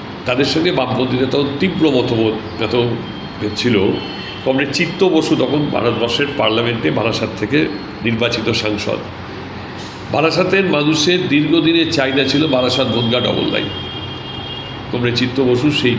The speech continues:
কাজ পার্লামেন্টের মধ্যে লড়াই করে নিয়ে এসেছিলেন। বারাসাত অবধি মেট্রো রেল তো মিথ্যার ফানুস হয়ে থাকলো, পনেরো বছর ধরে একই গল্প চলছে। আমরা বলেছি, যদি আমরা বামপন্থীরা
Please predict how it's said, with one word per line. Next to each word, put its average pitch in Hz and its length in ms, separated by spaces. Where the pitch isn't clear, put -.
কাজ 156 280
পার্লামেন্টের 123 500
মধ্যে 120 200
লড়াই 107 380
করে 131 100
নিয়ে 98 160
এসেছিলেন। - 380
বারাসাত 165 400
অবধি 190 180
মেট্রো 180 380
রেল 185 160
তো 175 80
মিথ্যার 160 360
ফানুস 165 380
হয়ে 131 120
থাকলো, - 300
পনেরো 160 300
বছর 143 280
ধরে 139 260
একই 151 320
গল্প 123 400
চলছে। 123 300
আমরা 131 240
বলেছি, 135 460
যদি 131 460
আমরা 127 240
বামপন্থীরা 127 680